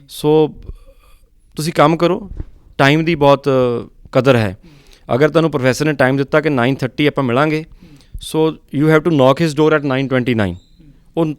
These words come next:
ਸਾਢੇ ਨੌ ਵਜੇ ਤੁਹਾਡੇ ਲਈ ਤਿਆਰ ਬੈਠਾ ਹੋਏਗਾ। ਦੂਸਰੀ ਜੋ ਇੱਕ ਬੈਟਰ ਗੱਲ ਉੱਥੋਂ ਮੈਨੂੰ ਲੱਗੀ,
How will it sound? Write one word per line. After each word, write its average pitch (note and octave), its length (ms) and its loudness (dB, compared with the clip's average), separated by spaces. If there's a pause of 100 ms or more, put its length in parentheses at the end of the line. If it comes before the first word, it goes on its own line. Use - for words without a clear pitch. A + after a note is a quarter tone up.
(220)
ਸਾਢੇ D3 200 2
ਨੌ D3+ 140 2
ਵਜੇ C#3 120 2
ਤੁਹਾਡੇ C3+ 180 2
ਲਈ B2+ 100 -4
ਤਿਆਰ A2 220 -2
ਬੈਠਾ G#2 240 -6
ਹੋਏਗਾ। F2+ 220 -10 (800)
ਦੂਸਰੀ E3+ 260 0
ਜੋ A3 100 2
ਇੱਕ G#3 120 2
ਬੈਟਰ C3 440 0
ਗੱਲ E3+ 160 2
ਉੱਥੋਂ E3 180 -4
ਮੈਨੂੰ D#3 180 -2
ਲੱਗੀ, B2+ 280 -4